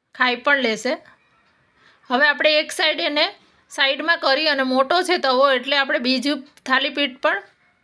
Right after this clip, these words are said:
શેકવા માટે મૂકી દીધું છે. તમે એક સાથે આનાથી પણ નાના બનાવતા હોય તો એક સાથે તમે ચાર ચાર પણ બનાવી શકો છો.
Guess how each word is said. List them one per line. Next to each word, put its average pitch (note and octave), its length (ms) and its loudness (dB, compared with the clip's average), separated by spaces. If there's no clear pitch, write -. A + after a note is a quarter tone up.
શેકવા C4+ 380 0
માટે C#4+ 280 2
મૂકી C#4 240 -2
દીધું A#3+ 300 -2
છે. D#4 140 0
તમે D#4 280 0
એક D4 220 0
સાથે D#4 520 2
આનાથી D4 400 0
પણ D#4 160 -2
નાના C#4+ 300 2
બનાવતા D4 400 2
હોય C4+ 120 2
તો C#4 100 -2
એક C4 220 4
સાથે D4+ 300 -2
તમે C#4+ 260 0
ચાર C4+ 280 0
ચાર C#4+ 220 2
પણ D4 140 0
બનાવી B3+ 380 2
શકો A3 320 -2
છો. D4 240 0